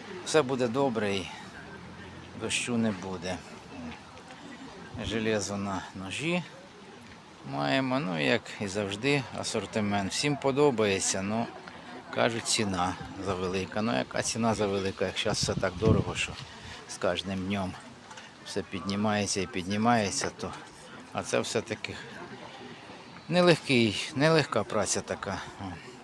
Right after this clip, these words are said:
щоб зробити і в кузні, і при жарі працювати. Люди, хто далекий від кузні, він цього не розуміє, як воно це все робиться. Треба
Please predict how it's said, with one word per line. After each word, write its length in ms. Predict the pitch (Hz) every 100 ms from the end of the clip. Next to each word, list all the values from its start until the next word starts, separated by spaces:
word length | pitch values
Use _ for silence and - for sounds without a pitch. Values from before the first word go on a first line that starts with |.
| - -
щоб 200 | - 101
зробити 580 | 95 104 107 135 - 107
і 200 | 92 90
в 100 | 82
кузні, 400 | - 135 110 107
і 40 | 98
при 200 | 113 107
жарі 280 | 110 110
працювати. 680 | 113 104 98 113 117 120 104
Люди, 320 | 101 98 101 - - - - - - - - -
хто 180 | - 117
далекий 440 | 104 113 110 - 104
від 180 | 107
кузні, 360 | - 139 110 110
він 180 | 107 101
цього 200 | - 107
не 140 | 107
розуміє, 520 | 104 101 117 120 110
як 220 | 101 101 -
воно 180 | 101
це 220 | 98 - 95
все 240 | - 98
робиться. 400 | 92 82 85 95
Треба 360 | 101 101 92